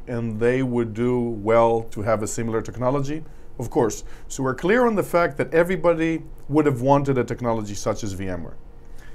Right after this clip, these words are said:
So how come there's only V M ware, Hyper-V, and maybe there's also K V M,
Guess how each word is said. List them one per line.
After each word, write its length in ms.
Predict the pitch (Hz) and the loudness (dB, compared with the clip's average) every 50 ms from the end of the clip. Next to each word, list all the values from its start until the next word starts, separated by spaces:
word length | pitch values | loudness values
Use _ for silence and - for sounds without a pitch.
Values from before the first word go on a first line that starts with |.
| - - - - - | -10 -10 -10 -10 -8
So 160 | - - - | -8 -8 -6
how 240 | 104 - 135 147 160 | -2 2 4 4 4
come 520 | 160 - 190 190 196 202 202 185 165 - - - - 120 | 2 2 2 4 4 4 4 2 -4 -8 -10 -10 -6 -2
there's 200 | 127 131 123 123 | 0 0 2 2
only 240 | 143 156 156 147 | 2 2 2 2
V 220 | 147 139 143 127 110 | 0 2 0 0 2
M 160 | 107 104 104 | 2 0 0
ware, 320 | 104 104 107 120 139 147 - - - - - - - - - - - - | 0 0 -2 -2 -4 -6 -10 -10 -10 -10 -8 -8 -10 -10 -10 -12 -10 -4
Hyper-V, 760 | - - 143 143 139 139 123 107 92 95 92 92 110 139 156 - - | 2 4 4 4 4 0 -2 -2 -2 -2 -2 -2 -4 -4 -6 -8 -10
and 140 | 170 180 180 | -8 -4 -2
maybe 260 | 190 202 208 180 196 | -2 -2 -2 -2 -2
there's 240 | 160 156 143 127 123 | 0 0 0 0 2
also 300 | 143 147 139 143 - 139 | 0 -2 -2 -2 -4 -6
K 240 | 139 - 143 135 123 | -4 -2 -2 0 0
V 180 | 113 117 117 | -2 -2 -2
M, 480 | 120 123 127 123 123 120 117 110 104 | 0 0 0 -2 -2 -4 -4 -6 -8